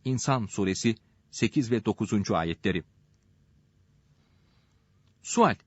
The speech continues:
İbadet yaparken dikkat edilecek hususlar nelerdir?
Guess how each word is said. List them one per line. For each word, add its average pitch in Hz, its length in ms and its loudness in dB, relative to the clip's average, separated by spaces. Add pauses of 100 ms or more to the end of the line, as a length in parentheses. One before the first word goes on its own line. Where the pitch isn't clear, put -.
(320)
İbadet 196 460 2
yaparken 143 520 0 (160)
dikkat 170 320 0
edilecek 104 420 -2
hususlar 104 520 -2
nelerdir? 95 560 -6